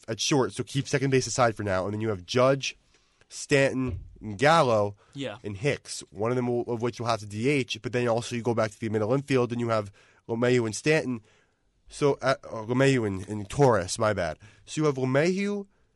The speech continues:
Speaker 1: Gleyber Torres, and Aaron Hicks. One of those three is not gonna be playing on a daily basis.
Speaker 2: How, how do you feel about those particular points, about just, like, any of the trades or anything that's been going on, Kyle,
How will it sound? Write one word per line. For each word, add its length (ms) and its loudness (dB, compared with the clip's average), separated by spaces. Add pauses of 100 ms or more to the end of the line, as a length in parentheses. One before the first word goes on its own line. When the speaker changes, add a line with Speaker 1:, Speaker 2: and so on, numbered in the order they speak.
(280)
Speaker 1:
Gleyber 320 0
Torres, 460 0
and 100 -4
Aaron 260 0
Hicks. 380 -6
One 180 -2
of 60 2
those 160 -2
three 360 -4
is 180 -6
not 160 -6
gonna 100 -12
be 60 -8
playing 260 -4
on 60 -6
a 40 -10
daily 200 -6
basis. 480 -18 (1400)
Speaker 2:
How, 140 -4 (180)
how 120 -8
do 80 -8
you 60 -10
feel 120 -6
about 180 -8
those 160 -12
particular 400 -16
points, 460 -14
about 380 -10 (240)
just, 340 -6
like, 240 -4
any 160 -2
of 100 -4
the 60 -6
trades 460 -6
or 80 -6
anything 300 -8
that's 160 -8
been 120 -10
going 240 -8
on, 120 -10
Kyle, 380 -10